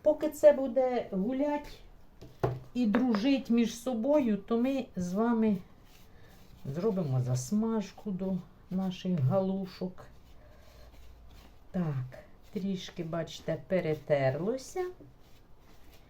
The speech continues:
з яйцем. І тепер сюди ми потрішки добавляємо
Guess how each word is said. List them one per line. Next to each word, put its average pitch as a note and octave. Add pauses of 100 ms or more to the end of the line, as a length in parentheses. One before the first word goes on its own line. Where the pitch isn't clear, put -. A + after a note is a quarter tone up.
(520)
з E3+
яйцем. G#3 (600)
І A3
тепер F3+ (280)
сюди E3+ (600)
ми C3 (220)
потрішки C3 (260)
добавляємо C3+